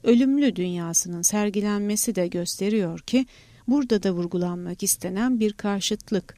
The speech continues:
söz konusu. Eşraf dünyası, çocuk dünyası karşıtlığı, yukarıda sözünü ettiğimiz kasaba doğa ve yozlaşmışlık masumiyet karşıtlıklarının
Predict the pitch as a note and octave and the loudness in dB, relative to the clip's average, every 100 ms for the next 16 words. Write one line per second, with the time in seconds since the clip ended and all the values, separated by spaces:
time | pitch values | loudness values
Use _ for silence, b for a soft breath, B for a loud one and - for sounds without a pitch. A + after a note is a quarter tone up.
0 | _ - - - - - - - - _ | _ -14 -12 -12 -10 -10 -10 -12 -14 _
1 | _ _ _ _ _ - B B B B | _ _ _ _ _ -20 B B B B
2 | B C#4+ - G4 F#4+ - B3 G#3+ F3 F#3 | B -4 -2 -4 -4 0 0 0 -2 -2
3 | - F#4+ G#3 D4 C#4+ - G3 F3+ F3 E3 | -4 -4 -4 -2 -2 -2 -4 -4 -4 -4
4 | - F#3 E3+ E3+ - F3 - F3 A3 D#4 | -6 -8 -8 -6 -6 -8 -8 -2 -2 -2
5 | b b B3+ B3 D#4 D4+ D4+ - C4+ B3+ | b b 2 4 2 2 0 0 0 2
6 | C4+ C4+ C4 - C4 B3+ C4 - - A#3+ | 0 0 -2 -4 0 2 2 0 0 0
7 | C4 A3+ G#3 G3 F#3 F3 G3 D#4 _ - | 0 2 2 2 0 2 -2 -4 _ 0
8 | G#3 F3+ b b G3+ F#3+ F#3 F#3 - F#3+ | 2 0 b b 0 0 0 0 -4 -6
9 | - - C4+ B3+ B3+ C4 C4+ C4 - - | -6 -2 0 0 0 0 2 2 0 -4
10 | F3+ F3 F#3 - F#3 - F3+ F3 A#3 C#4+ | -4 -2 -4 -6 -8 -4 -2 0 0 -2